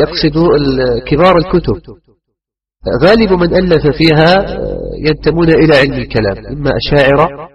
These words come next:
وإما معتزلة، وقل، آه، من ألف فيها من أهل السنة والجماعة وعلى طريقة أهل السنة والجماعة. ولذلك، آه،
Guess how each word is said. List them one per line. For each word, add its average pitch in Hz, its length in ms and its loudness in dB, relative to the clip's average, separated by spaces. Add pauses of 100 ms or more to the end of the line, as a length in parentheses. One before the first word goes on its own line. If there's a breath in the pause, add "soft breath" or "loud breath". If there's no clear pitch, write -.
وإما 139 260 2
معتزلة، 113 560 -2 (960)
وقل، 196 420 2
آه، 180 440 2 (560)
من 147 280 -2
ألف 156 560 0
فيها 147 220 2
من 131 220 -4
أهل 135 140 0
السنة 127 560 -6
والجماعة 151 720 0
وعلى 165 460 4
طريقة 143 680 0
أهل 135 80 -2
السنة 131 540 -6
والجماعة. 147 720 -2 (1200)
ولذلك، 180 640 2
آه، - 640 2